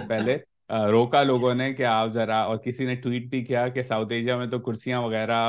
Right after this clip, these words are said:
اور گھوسے مارے جاتے ہیں، یہاں تو پھر بھی کسی نے پہلے روک لیا۔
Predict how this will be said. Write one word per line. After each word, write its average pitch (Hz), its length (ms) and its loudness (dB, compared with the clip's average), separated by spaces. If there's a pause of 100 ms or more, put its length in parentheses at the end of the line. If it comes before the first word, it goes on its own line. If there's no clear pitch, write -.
(220)
اور 104 260 -4
گھوسے 110 360 -6
مارے 113 320 -2
جاتے 110 340 -4
ہیں، 123 80 -4
یہاں 113 180 -2
تو 117 140 -4
پھر 113 180 -6
بھی 113 120 -6
کسی - 260 2
نے - 140 0
پہلے 269 240 4
روک 107 320 -2
لیا۔ 131 180 0